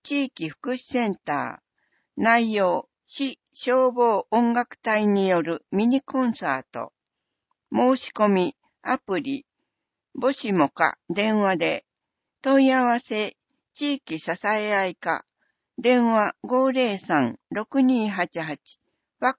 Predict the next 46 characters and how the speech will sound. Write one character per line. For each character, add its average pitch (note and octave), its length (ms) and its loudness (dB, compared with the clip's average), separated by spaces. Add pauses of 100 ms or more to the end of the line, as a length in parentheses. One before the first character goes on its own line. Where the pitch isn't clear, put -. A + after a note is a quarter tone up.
(100)
ク F3 100 -14
ス D3+ 320 -10
二 B3+ 240 2
九 A#3 340 -6
四 C#3 320 -2 (160)
六 A3 360 -6
一 C4 360 -8
一 F3+ 300 -14
三。 B2+ 300 -4 (1120)
一 G3 120 -8
緒 C#4+ 300 2
に C4+ 100 6
遊 C4 360 2
ぼ A#3 240 0
う D3+ 40 0
よ。 A2 240 -4 (480)
常 C4 240 2
設 B3+ 360 -4
オ A#3 40 2
ー A#3 220 2
プ A#3+ 200 -2
ン A3+ 100 2
ス - 120 -12
ペ G3 220 0
ー D#3 40 -2
ス、 - 240 -20 (180)
西 G3+ 360 -6
区 - 320 -8
ニ G#3+ 220 -2
コ - 180 0
ニ C4+ 160 4
コ B3+ 160 -4
広 F#3+ 400 -4
場。 C3 180 -10 (1000)
子 A#3 120 -2
ど C4 160 4
も C#4 140 6
と C4+ 160 2
保 C4 140 2
護 C4+ 140 4
者 F3+ 180 0
が D3+ 160 4
気 G#3 160 -8
軽 C4 280 2
に B3+ 180 4
集 A#3 120 -10